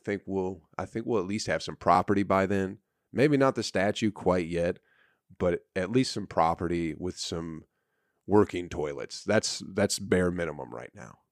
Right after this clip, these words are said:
All right. So be on the lookout for the sex cult that's coming your way very, very soon. Brought to you by Joe Kelly's Psychedelic Experience. So just so you guys know, you guys are already a part of this. You can't go back now.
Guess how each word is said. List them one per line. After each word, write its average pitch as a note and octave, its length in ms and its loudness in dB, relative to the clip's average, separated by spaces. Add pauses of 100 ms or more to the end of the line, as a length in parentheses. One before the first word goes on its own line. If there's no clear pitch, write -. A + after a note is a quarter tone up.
(160)
All E2+ 120 0
right. F2 280 -4
So E2 360 -6 (320)
be C3 180 6
on C3+ 120 4
the A2+ 60 2
lookout F#2+ 460 2
for F2 180 -6
the E2+ 300 -8 (180)
sex - 320 -2
cult - 340 -8
that's D#2+ 160 -10
coming E2+ 360 -10
your A2+ 160 0
way D2+ 380 -4 (580)
very, G#2+ 240 8
very D#2+ 260 -2
soon. D#2 440 -8 (180)
Brought G#2 240 4
to E2+ 100 -6
you E2 60 -4
by D2+ 380 -4 (140)
Joe F2+ 220 0
Kelly's E2+ 340 -2
Psychedelic E2 600 -2
Experience. - 720 -6 (440)
So C2 400 -8 (360)
just C3+ 240 2
so D3 60 0
you B2 140 2
guys F2 260 -4
know, D#2 240 -10
you F#2 120 -10
guys F2+ 220 -6
are F2 80 -6
already D#2+ 220 -6
a - 80 -10
part - 360 -2
of D#2+ 220 -6
this. - 320 -14
You F2+ 140 -10
can't A2 260 -2
go B2+ 140 6
back F3+ 320 6
now. E2+ 240 -8